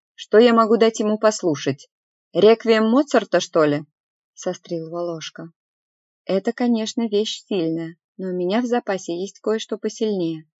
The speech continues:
Я включила запись, из которой следовало, что Хрековы не собираются платить за Михаила. "Антон", включился в наш разговор Кирьянов, "я с Татьяной уже давно сотрудничаю, и никогда никаких проколов не было. Доверься ей,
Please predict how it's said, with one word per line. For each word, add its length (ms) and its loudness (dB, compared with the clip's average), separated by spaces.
Я 140 -4
включила 500 -4
запись, 520 -6
из 140 -14
которой 340 -6
следовало, 540 -4
что 160 -12
Хрековы 500 -4
не 120 -8
собираются 680 -4
платить 420 -8
за 80 -10
Михаила. 640 -8
"Антон", 600 4
включился 600 -6
в 40 -8
наш 240 -6
разговор 440 -6
Кирьянов, 540 -6
"я 240 4
с 60 -8
Татьяной 540 4
уже 160 0
давно 320 4
сотрудничаю, 840 0
и 100 0
никогда 440 6
никаких 500 0
проколов 520 2
не 140 4
было. 300 2
Доверься 540 4
ей, 360 2